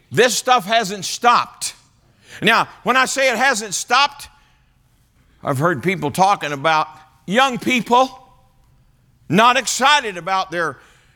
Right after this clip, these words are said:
their, uh, kids. I'll use that word, okay? I'm old enough to call them kids. They're kids in Bible college, married kids, and the family is not happy about it.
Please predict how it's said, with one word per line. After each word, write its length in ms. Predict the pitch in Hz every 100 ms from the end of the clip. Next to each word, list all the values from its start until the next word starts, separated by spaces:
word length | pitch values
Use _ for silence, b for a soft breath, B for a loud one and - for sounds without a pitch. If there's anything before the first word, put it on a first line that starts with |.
| b
their, 500 | - 220 196 139 - _ _ -
uh, 300 | 175 170 143 - _ _ _ _ _ _ -
kids. 500 | - 277 254 180 - -
I'll 140 | 175
use 160 | 190 156
that 160 | 151
word, 180 | 139 135
okay? 300 | 117 170 170
I'm 120 | 170
old 120 | 180 160
enough 260 | 156 -
to 80 | -
call 180 | - 175
them 140 | 131
kids. 320 | 113 160 175 - B B B
They're 160 | 269
kids 480 | 196 - 349 294 196
in 140 | 240 196
Bible 340 | 269 269 196
college, 640 | - 190 165 131 113 - - _ _ _ _ _ _ _ _ _ _ _ _ _
married 600 | - 254 311 302 240 196 127
kids, 440 | - 220 170 139
and 220 | 170 156 127 b b
the 160 | - 240
family 540 | - - 285 285 240
is 180 | 196 165
not 220 | 196 247
happy 340 | 202 262 302 427
about 300 | 440 170 107
it. 120 | -